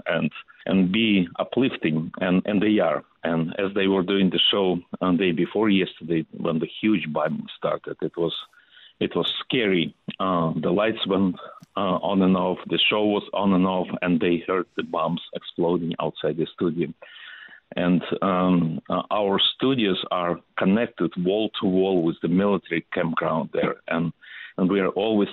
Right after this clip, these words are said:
kind of praying for them, uh, so they are not attacked. And it is, it is a real possibility that the building will be blown up in, in any minute, and, and they are broadcasting from there. And Carl, you mentioned those are kids,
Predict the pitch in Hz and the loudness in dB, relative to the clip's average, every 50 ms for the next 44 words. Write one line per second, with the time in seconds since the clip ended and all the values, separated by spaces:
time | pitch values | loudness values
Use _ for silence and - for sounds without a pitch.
0 | - - 95 92 90 87 - - - - 110 113 120 - 98 - - 110 101 98 | -4 -2 2 2 2 2 0 -2 -2 -2 0 0 2 0 0 0 0 0 0 2
1 | 110 107 104 98 107 107 - - 110 107 104 - - 101 92 87 87 98 92 98 | 2 2 2 2 2 2 2 2 0 0 0 -2 -2 -2 -2 0 0 0 0 2
2 | 101 101 98 104 101 98 101 - - 95 - 104 95 95 92 90 - - - - | 2 2 2 2 2 2 0 -2 -4 -4 -4 -2 -2 0 -2 -2 -4 -8 -14 -20
3 | - _ - - _ _ - - 90 90 87 90 87 82 - - - 85 - - | -20 _ -20 -20 _ _ -6 -4 -2 0 2 2 0 0 -2 -4 -6 -4 -2 0
4 | 92 90 - - - - - 104 - 131 110 90 82 - _ _ _ _ _ - | 0 0 -2 -4 -8 -6 -6 -2 0 0 -2 -2 -4 -8 _ _ _ _ _ -20
5 | - - - 98 104 117 143 156 135 127 - 117 - - 104 92 113 110 101 92 | -10 -4 -2 0 2 2 2 2 0 0 -2 -6 -4 -2 0 0 2 2 2 2
6 | 82 - 80 78 82 80 76 87 82 87 98 95 98 95 85 85 80 80 82 78 | 2 0 -4 -4 -4 -4 -2 -4 -2 0 0 2 2 2 0 0 0 0 0 0
7 | - 85 78 - - - - 82 92 92 90 87 85 85 80 76 - 82 85 82 | 0 -2 -2 -4 -6 -6 -4 -2 0 2 2 2 2 0 0 -2 -2 -2 -2 -2
8 | 80 - - 87 87 87 87 85 85 82 82 85 82 80 78 73 - - - 82 | -4 -4 -4 -2 -2 0 0 0 0 0 0 0 -2 -2 -4 -6 -4 -4 -2 -2
9 | - - 87 95 87 - 113 113 110 107 - - 92 95 92 90 87 - 90 85 | -2 -2 -2 -4 -2 0 2 2 2 0 0 -2 -2 -2 0 -2 -2 -2 -4 -4
10 | - - - 90 85 - - 90 80 - - - 90 90 87 98 90 82 78 80 | -4 -2 -4 -4 -4 -6 -8 -8 -10 -8 -6 -4 -2 -2 0 2 2 2 2 0
11 | 85 90 - - 113 107 95 92 101 104 113 120 110 - - 98 92 110 110 - | -2 -2 -4 -2 0 2 2 4 4 2 2 0 0 0 0 2 2 2 0 2
12 | - 92 87 - - _ - - - _ _ - - 143 110 90 | 2 0 0 0 -2 _ -20 -20 -20 _ _ -2 0 2 2 0